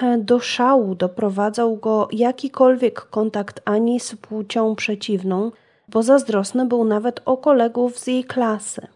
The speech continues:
Jakub stawał się wręcz zaborczy, zaczynał kontrolować dziewczynę i robić jej wyrzuty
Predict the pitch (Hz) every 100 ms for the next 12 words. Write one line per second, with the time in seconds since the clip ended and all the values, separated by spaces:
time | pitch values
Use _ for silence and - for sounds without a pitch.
0 | _ _ - 220 220 226 - - 240 233
1 | 233 - 226 233 233 233 214 240 214 240
2 | 240 220 - - 175 - _ - 185 208
3 | 202 226 220 220 214 233 220 226 220 233
4 | 220 196 - 190 190 240 277 254 247 -
5 | _ _ _ _ _ - 294 262 233 214
6 | 254 - 233 233 214 226 214 214 - 220
7 | 214